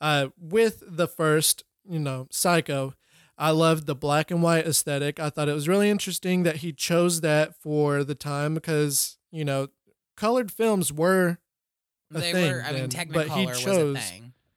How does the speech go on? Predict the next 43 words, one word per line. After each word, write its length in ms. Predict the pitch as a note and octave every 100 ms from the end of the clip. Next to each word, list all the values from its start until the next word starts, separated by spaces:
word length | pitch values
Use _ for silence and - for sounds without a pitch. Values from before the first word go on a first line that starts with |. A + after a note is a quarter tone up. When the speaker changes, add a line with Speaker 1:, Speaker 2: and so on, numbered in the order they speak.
| -
Speaker 2:
Yeah, 140 | G#2+ D#3
Speaker 1:
Yeah. 180 | D#3 B2+
Speaker 2:
he 40 |
chose 280 | - G#2 G2 -
that. 120 | G#2
Speaker 1:
And 380 | D#3+ D#3+ D#3 C#3+
he 200 | D#3+ F#3
chose 320 | E3+ F3+ F3
black 280 | D#3 D#3 D3+
and 120 | D3
white, 320 | C#3+ C#3+ D3+ E3+
and 160 | E3
it 200 | G3 G3 - E3+
just 240 | G3 -
looked 340 | F3 G#3 - -
clean. 600 | - F3+ F3+ D3 B2+ B2+
It 100 | F3 E3+
was 120 | D3+
a 80 | D3
clean 540 | - E3+ F3 F3+ E3+
look. 460 | D3 D3+ D#3 D#3 _ _ _ -
I 80 | D3
loved 380 | C#3+ D#3 D#3 D3
that. 420 | C#3+ C#3 C#3+ - _ _ _ _
Um, 520 | C#3+ C#3+ C#3 C3 C#3+ - -
like 220 | E3+ F#3+
I 80 | F3+
said 240 | F3+ D#3+
before, 420 | C#3+ - C#3 C3+ C#3
I 340 | D#3 E3 E3
love 500 | D#3+ D3+ D3 D#3 D3+
Norman 320 | D#3 D#3 D3+ C#3+
Bates 260 | D3 C#3+
as 80 | D3
a 80 | C#3
character. 460 | D3+ D3+ C#3+ D#3
He's 240 | D3 C#3+ C3
so 240 | - F3
complex, 880 | F3+ F3 D#3+ D#3 D3+ D3 D#3+ - - - _ _ _ -
and 120 | D3
I 40 |
really 320 | D3 F3+ F#3+ F3
appreciate, 640 | D#3+ - E3 D3+ E3